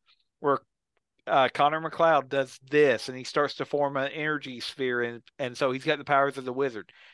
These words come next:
Did that actually make it into the final Highlander Endgame? Nope. <laughs>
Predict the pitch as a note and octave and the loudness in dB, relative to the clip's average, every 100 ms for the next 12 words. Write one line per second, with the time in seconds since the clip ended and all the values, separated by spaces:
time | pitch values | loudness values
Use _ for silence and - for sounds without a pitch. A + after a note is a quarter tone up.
0 | _ C#3 B2 C3 E3+ E3 - D#3 C#3 C#3 | _ -4 2 4 6 4 2 -4 0 -2
1 | D3 E3+ D3 C#3 B2+ - C3+ D3 C3+ C#3+ | 0 -2 -2 -6 -2 2 4 4 4 2
2 | C#3 D3+ C#3+ B2+ B2+ C#3+ C#3+ G3 G#3+ - | 2 2 -2 -6 -6 -2 2 2 0 -8
3 | _ _ _ _ - G#2+ A#2+ E3 - - | _ _ _ _ -20 -6 2 2 2 -4
4 | - | -8